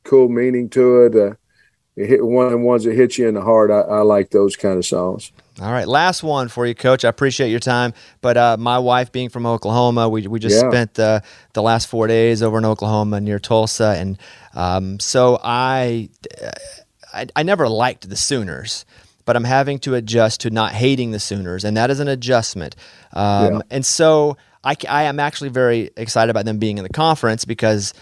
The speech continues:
Speaker 2: that's just more games that I get to go to.
Speaker 1: Mm-hmm.
Speaker 2: So I, what, twenty twenty-six is when they're th-, th-, probably in.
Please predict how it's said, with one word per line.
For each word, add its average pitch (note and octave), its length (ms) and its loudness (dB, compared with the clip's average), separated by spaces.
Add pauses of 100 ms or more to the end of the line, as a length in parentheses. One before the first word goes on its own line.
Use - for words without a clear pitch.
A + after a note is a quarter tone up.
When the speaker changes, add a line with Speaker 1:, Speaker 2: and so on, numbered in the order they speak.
(200)
Speaker 2:
that's A2 140 0
just - 100 -2
more A#2 160 0
games G#2 320 -2
that G2+ 80 -6
I G2 80 -4
get G2+ 120 -14
to G#2+ 60 -10
go B2 220 4
to. E2+ 280 -6
Speaker 1:
Mm-hmm. - 360 -12
Speaker 2:
So D#3 680 4
I, C3 220 0
what, B2+ 260 -2
twenty D3 240 0
twenty-six D3 500 -2
is C3+ 140 -2
when C3 220 -2
they're B2 300 4
th-, F#2 360 -12
th-, - 40 -18 (140)
probably E3 800 0
in. F3 340 -2